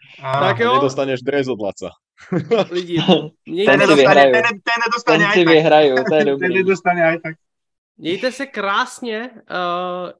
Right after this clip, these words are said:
Speaker 2: já doufám, že se vám to líbilo, doufám, že se vám líbí Overtime, tedy naše nový pořad, který bude každý týden na našem YouTube. Ještě jednou teda děkuju moc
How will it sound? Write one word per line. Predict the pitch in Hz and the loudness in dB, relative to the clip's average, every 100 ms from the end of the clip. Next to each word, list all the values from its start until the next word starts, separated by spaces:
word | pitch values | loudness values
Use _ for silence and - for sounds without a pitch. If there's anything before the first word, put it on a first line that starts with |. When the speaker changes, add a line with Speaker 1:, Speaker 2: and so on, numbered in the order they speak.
| - | -12
Speaker 2:
já | 156 175 | -8 -8
doufám, | 190 202 202 | -8 -8 -8
že | 202 | -8
se | 220 | -8
vám | 214 | -8
to | 208 | -6
líbilo, | 190 202 214 214 | -8 -4 -4 -2
doufám, | 202 196 196 | -4 -6 -12
že | 190 | -14
se | 185 | -12
vám | 202 190 185 | -6 -6 -6
líbí | 190 208 202 185 _ | -10 -12 -12 -14 _
Overtime, | 220 240 240 254 226 196 196 202 208 | -2 -2 -4 -6 -4 -4 -4 -8 -12
tedy | 202 185 185 | -10 -8 -8
naše | 190 185 180 202 185 | -8 -12 -12 -14 -12
nový | 175 175 185 202 - | -8 -8 -8 -12 -14
pořad, | 165 190 208 202 202 _ _ _ _ | -12 -8 -6 -6 -8 _ _ _ _
který | 170 170 175 175 165 | -8 -8 -8 -12 -14
bude | 151 139 190 190 185 | -18 -14 -8 -4 -6
každý | 185 208 208 170 190 | -6 -8 -8 -10 -18
týden | 190 196 202 202 202 | -18 -10 -8 -8 -10
na | 185 | -10
našem | 185 175 147 143 | -10 -12 -14 -10
YouTube. | 220 240 220 247 240 _ _ _ _ - | -10 -10 -10 -12 -14 _ _ _ _ -20
Ještě | 165 - | -16 -10
jednou | 196 185 196 | -8 -8 -10
teda | 190 202 185 | -8 -8 -8
děkuju | 180 208 208 220 208 | -6 -8 -6 -6 -6
moc | 208 214 214 | -6 -8 -10